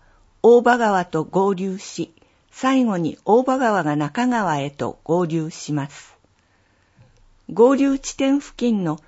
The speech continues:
新大場川水門は通常開いており、台風などで中川の水位が基準より高い時に、大場川への逆流を防ぐために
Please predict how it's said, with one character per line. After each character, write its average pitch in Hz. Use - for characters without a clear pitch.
新 269
大 240
場 269
川 233
水 220
門 160
は 127
通 262
常 247
開 254
い 247
て 185
お 170
り、 127
台 262
風 262
な 214
ど 180
で 170
中 208
川 262
の 185
水 214
位 165
が 143
基 180
準 262
よ 262
り 202
高 233
い 269
時 180
に、 143
大 262
場 277
川 220
へ 180
の 151
逆 160
流 262
を 254
防 254
ぐ 214
た 180
め 180
に 147